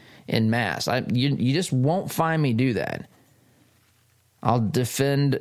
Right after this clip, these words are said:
individual Republicans. I'll defend ideas that I agree with as much as I can, but I'm not really into that. I'm into advancing ideas that make this, this country better. And they're not coming from the Democratic Party, my friends,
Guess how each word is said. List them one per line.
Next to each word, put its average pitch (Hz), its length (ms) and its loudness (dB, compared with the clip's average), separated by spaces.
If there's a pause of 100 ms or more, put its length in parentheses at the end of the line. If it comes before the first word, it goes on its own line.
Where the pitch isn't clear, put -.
(120)
individual 113 720 2
Republicans. 127 800 0
I'll 104 100 2
defend 113 600 0 (600)
ideas 107 520 2
that 104 120 2
I 101 380 0 (220)
agree 98 380 0
with 123 260 0
as 107 140 0
much 113 240 0
as 107 140 -2
I 87 140 0
can, 117 500 0
but 113 120 0
I'm 156 160 2
not 107 220 -2
really 131 360 0
into 131 340 0
that. 123 260 0
I'm 131 120 0
into 127 260 2
advancing 117 600 0
ideas 110 420 0
that 92 120 0
make 110 240 0
this, 113 200 -2 (160)
this 117 200 -2
country 107 380 0
better. 117 380 0
And 117 200 0 (600)
they're 135 160 2
not 160 300 0
coming 160 300 2
from 131 160 2
the 123 60 2
Democratic 135 680 0
Party, 139 300 2
my 90 160 -2
friends, 53 520 -4